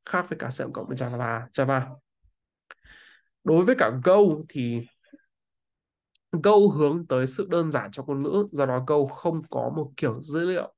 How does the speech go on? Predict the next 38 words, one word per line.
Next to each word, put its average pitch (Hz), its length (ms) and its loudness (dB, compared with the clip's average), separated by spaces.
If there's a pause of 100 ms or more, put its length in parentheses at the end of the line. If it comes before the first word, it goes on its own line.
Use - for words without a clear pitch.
(120)
set 180 300 -4
riêng. 151 260 2 (720)
Nếu 147 160 4
mà 214 140 4
chúng 160 160 -2
ta 170 120 2
muốn 131 280 -2
sử 131 160 -6
dụng 127 260 -10
kiểu 98 180 -8
dữ 135 140 -4
liệu - 160 -2
set, 180 280 -2 (300)
hoặc 123 120 -8
nếu 127 100 0
mà 131 80 -2
chúng 143 80 -4
ta 151 60 0
muốn 135 280 0
có 120 180 -2
cái 131 140 -8
cú 127 80 -4
pháp 175 240 -6
giống 139 160 2
như 170 120 0
set, 202 240 -2 (180)
thì 127 140 -8
chúng 120 80 -6
ta 143 120 0
có 143 80 -8
thể 123 120 -8
sử 117 120 -12
dụng 135 260 -6
một 120 140 -10
cái 117 120 -10
map 165 260 0 (560)
từ 127 140 -2
string 156 440 -2